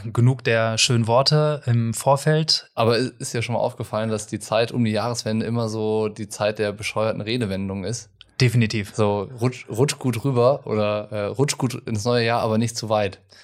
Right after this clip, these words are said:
Speaker 1: <laughs>
Speaker 2: Was soll das?
Speaker 1: Ja, schlechte Wortwitze
Speaker 2: Ja.
Speaker 1: sind in dem Zusammenhang natürlich, ähm, beliebt.
Speaker 2: Gregor Buchholz hatte auch irgendwie so einen Screenshot gepostet.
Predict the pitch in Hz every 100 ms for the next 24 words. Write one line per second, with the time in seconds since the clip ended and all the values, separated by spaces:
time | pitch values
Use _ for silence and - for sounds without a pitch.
0 | _ - - - - - - - - 135
1 | - 123 143 110 110 - _ _ 113 113
2 | 104 101 - - - - 123 127 117 107
3 | 117 113 - - 101 95 104 104 104 98
4 | 101 104 107 101 104 104 104 104 101 -
5 | 104 101 - 107 98 95 95 92 95 95
6 | - - - - _ - 113 123 123 -
7 | - 131 131 110 147 127 107 110 104 110
8 | 113 110 113 110 107 107 - 120 123 123
9 | 120 113 139 156 - 120